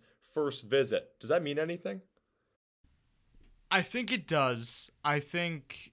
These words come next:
Speaker 2: it means that Filipowski really wanted to make it a point to see Syracuse. That's the good news. The bad news is that there are going to be a lot of schools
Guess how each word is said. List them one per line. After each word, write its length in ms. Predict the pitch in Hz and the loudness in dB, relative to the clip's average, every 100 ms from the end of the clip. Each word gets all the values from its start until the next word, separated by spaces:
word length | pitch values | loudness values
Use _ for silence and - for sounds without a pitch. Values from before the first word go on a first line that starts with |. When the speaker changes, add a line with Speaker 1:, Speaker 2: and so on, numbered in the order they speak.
| _ | _
Speaker 2:
it 160 | 160 | -8
means 360 | 156 151 156 139 | -4 -4 -2 -2
that 340 | 151 135 131 | 2 2 0
Filipowski 760 | - 160 147 151 147 139 143 131 | -4 -4 -2 0 0 0 -4 -4
really 220 | 135 139 | -2 -2
wanted 300 | 131 131 131 | -2 -2 -4
to 100 | 139 | -6
make 220 | 131 127 | -4 -4
it 60 | 123 | -6
a 40 | |
point 480 | 104 - 185 156 120 - _ _ _ | -8 -2 0 0 -4 -12 _ _ _
to 120 | - | -8
see 240 | 156 - 156 | -6 -4 -6
Syracuse. 640 | - 135 123 101 90 - | -4 -4 -4 -8 -14 -12
That's 200 | 120 127 | -10 -10
the 60 | - | -12
good 240 | 127 117 | -10 -10
news. 440 | 110 101 92 92 - _ _ _ | -8 -10 -12 -14 -16 _ _ _
The 80 | - 123 | -10 0
bad 320 | 143 202 160 | 2 4 2
news 580 | 131 120 117 117 - - | 0 0 -2 -6 -8 -8
is 300 | 123 117 117 | -6 -6 -6
that 440 | 120 113 104 98 | -2 0 -2 -6
there 160 | - 117 | -6 -4
are 40 | |
going 300 | 120 120 120 | -2 -4 -4
to 100 | 117 | -8
be 120 | 117 113 | -8 -8
a 80 | |
lot 320 | 104 110 127 135 | -4 -2 -2 -4
of 100 | 127 | -8
schools 800 | - 135 110 92 92 - - | -10 -8 -8 -10 -14 -14 -14